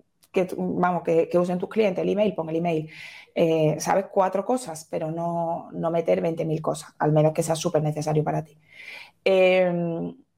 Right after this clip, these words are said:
y luego, por supuesto, no dejar atrás todo lo que hemos trabajado de la marca,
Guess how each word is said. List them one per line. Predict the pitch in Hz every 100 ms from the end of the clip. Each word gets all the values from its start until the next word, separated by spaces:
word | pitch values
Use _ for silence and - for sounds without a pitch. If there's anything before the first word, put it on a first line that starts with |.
| -
y | 185
luego, | 165 165
por | 170
supuesto, | 175 175 170 - 202 -
no | 175 170 165
dejar | 160 160 170
atrás | 160 165 170 190 - -
todo | - 165
lo | 165
que | 165
hemos | 165
trabajado | 170 156 165 175
de | 190
la | 170
marca, | 185 202 - -